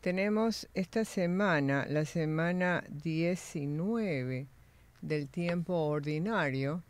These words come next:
con las lecturas del Santo Evangelio según San Mateo, capítulo dieciocho, del uno al catorce.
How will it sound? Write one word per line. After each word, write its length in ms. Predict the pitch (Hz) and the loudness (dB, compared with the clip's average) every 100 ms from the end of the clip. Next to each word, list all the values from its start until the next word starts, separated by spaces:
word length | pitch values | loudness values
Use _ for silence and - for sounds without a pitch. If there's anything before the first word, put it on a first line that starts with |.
| - - - - - | -20 -20 -20 -20 -10
con 200 | - 175 | 0 2
las 180 | 208 247 | 4 4
lecturas 880 | 254 196 - - 240 185 160 156 165 | 2 2 -2 -2 2 4 6 6 6
del 180 | 156 151 | 4 2
Santo 380 | - 190 202 226 | 2 2 4 4
Evangelio 840 | 185 160 156 175 202 151 143 143 | 4 4 2 2 4 4 2 0
según 400 | - 143 151 160 | 0 0 0 0
San 320 | - 175 185 | 0 0 0
Mateo, 560 | 185 185 170 147 135 131 | -2 0 4 4 4 0
capítulo 640 | 143 135 165 170 175 180 | -2 0 -2 0 2 2
dieciocho, 920 | 175 151 139 - 202 147 - 143 156 - - - - - - | 4 2 0 0 2 2 0 -4 -4 -6 -20 -20 -20 -20 -10
del 300 | 160 170 170 | 2 4 6
uno 340 | 190 208 214 - | 4 4 2 4
al 220 | 165 170 | 2 2
catorce. 640 | 175 170 143 127 - - | 0 0 0 0 -4 -14